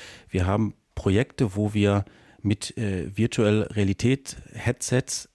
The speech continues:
arbeiten, wo Ingenieure ausgebildet werden, wie sie in bestimmten Industrieanlagen, äh, vorzugehen haben,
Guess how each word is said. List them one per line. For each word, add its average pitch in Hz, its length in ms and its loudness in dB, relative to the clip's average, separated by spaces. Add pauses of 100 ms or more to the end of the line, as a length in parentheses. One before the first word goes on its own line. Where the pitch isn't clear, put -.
arbeiten, 113 720 0
wo 104 80 -2
Ingenieure 107 640 2
ausgebildet 123 800 0
werden, 110 360 0
wie 113 100 0
sie 131 80 0
in 113 80 2
bestimmten 110 360 0
Industrieanlagen, 117 1040 0 (360)
äh, 107 100 -4
vorzugehen 117 760 2
haben, 107 420 0